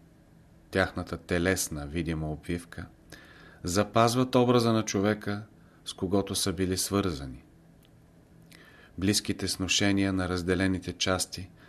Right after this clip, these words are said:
стават възможни само чрез така наречения целем. Под името целем Кабала подразбира лицето, дрехата, формата, под която съществуват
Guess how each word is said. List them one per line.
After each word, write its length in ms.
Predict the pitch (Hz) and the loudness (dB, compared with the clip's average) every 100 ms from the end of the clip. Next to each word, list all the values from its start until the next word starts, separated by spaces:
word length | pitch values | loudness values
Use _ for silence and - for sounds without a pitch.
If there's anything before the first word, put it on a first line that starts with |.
| - | -14
стават 420 | - - 95 92 87 | -10 -2 0 0 0
възможни 600 | 90 87 90 92 92 90 | -2 -2 -2 -2 -2 -2
само 380 | - 95 95 | -2 0 0
чрез 320 | 92 - 85 - | -4 -6 -6 -6
така 320 | 90 - 92 | -8 -4 -2
наречения 600 | 87 90 90 87 87 80 - | -2 -2 -4 -4 -4 -4 -6
целем. 460 | - 87 90 87 71 - - - - - - - - - - - - | -4 -2 -2 -4 -6 -14 -20 -20 -20 -20 -20 -20 -20 -20 -20 -20 -14
Под 220 | - 90 - | -10 -10 -2
името 360 | 117 107 104 101 | 0 2 0 -6
целем 580 | - 107 92 95 117 113 - - - - | -2 2 2 2 0 -4 -16 -20 -20 -4
Кабала 520 | 104 85 107 110 107 | 0 4 6 6 4
подразбира 640 | 104 90 92 90 104 104 92 | 0 0 0 0 2 2 0
лицето, 560 | 80 - 92 - - 98 - - | -4 0 0 0 -8 -14 -18 -12
дрехата, 600 | 87 85 95 - - - - - - - - - | -4 0 0 0 -14 -18 -20 -20 -20 -20 -20 -20
формата, 680 | - 107 107 98 90 85 90 - - - - - - | 4 6 8 4 -2 -8 -14 -18 -20 -20 -20 -20 -8
под 180 | 107 101 | -6 -2
която 420 | - 107 110 110 | 4 6 4 2
съществуват 1040 | - 101 - 95 - - 107 104 104 - | -2 -2 -2 -6 -4 -2 0 0 -2 -12